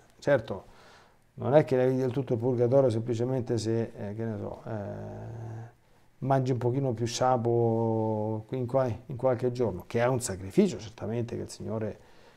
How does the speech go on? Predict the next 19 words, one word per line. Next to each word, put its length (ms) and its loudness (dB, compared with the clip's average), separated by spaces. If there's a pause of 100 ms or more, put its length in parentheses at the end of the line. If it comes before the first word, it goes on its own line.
(140)
gradisce, 560 4
che 140 -12
va 160 2
a 80 4
sconto 340 -4
dei 80 -2
tuoi 140 -2
peccati, 400 0
però 320 -2
non 320 -6
è 120 0
un 200 -4
gesto 280 0
ascetico 540 -2
così 500 -2 (380)
forte, 800 10
no? 320 10
Così 640 -2 (340)
eclatante. 760 0